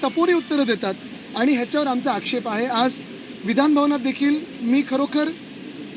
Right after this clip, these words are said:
जे स्पीकर आहेत, अध्यक्ष महोदयांचे आभार मानतो की त्यांनी ती टपोरी, जे काय तो उल्लेख होता मंत्र्यांचा, तो मागे घेतला, त्यांनी मागे घ्यायला लावला, रेकॉर्डवरनं काढायला लावला. पण हे असे मंत्री जर टपोरीपणा करायला लागले हाऊसमध्ये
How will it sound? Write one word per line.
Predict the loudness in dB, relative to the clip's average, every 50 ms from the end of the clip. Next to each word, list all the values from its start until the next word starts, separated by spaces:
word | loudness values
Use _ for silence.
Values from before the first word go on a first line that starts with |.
| -2 0
जे | 2 2
स्पीकर | 2 2 0 0 2 2 0 2
आहेत, | 2 2 2 0 0
अध्यक्ष | -2 0 0 0 2 2
महोदयांचे | 2 4 4 4 4 2 2 2 2
आभार | 2 2 2 2 4
मानतो | 4 2 2 0 0
की | -2 -2 -2
त्यांनी | 0 0 0 2
ती | 0 0
टपोरी, | 0 0 -2 0 0 0 2
जे | 0 0
काय | 0 0 0
तो | 0
उल्लेख | -2 -2 0 0 0 0
होता | 0 0 0 -4 -6 -6 -10 -12 -12 -12 -6 0
मंत्र्यांचा, | 2 2 4 4 4 2 2 0 -2 -6 -4 -2
तो | 0 2
मागे | 2 2 2 2 2 0
घेतला, | 0 0 0 -2 -2
त्यांनी | -2 -2 0
मागे | 0 0 2 2 2
घ्यायला | 2 2 2 2 2
लावला, | 0 2 2 2 0
रेकॉर्डवरनं | 0 0 0 0 0 2 0 -2 -2
काढायला | -2 -4 -2 0 0
लावला. | 0 0 -2 -4 -4 -8 -10 -12 -12 -12 -4 0
पण | 2 4
हे | 4
असे | 4 2 0 0 0 2
मंत्री | 2 2 2 2 2 2
जर | 0 2
टपोरीपणा | 0 0 -2 0 0 0 2 2 0 0 0
करायला | 0 0 0 0 0
लागले | 0 0 0 -2
हाऊसमध्ये | 0 0 0 0 0 -2 -2 0 -2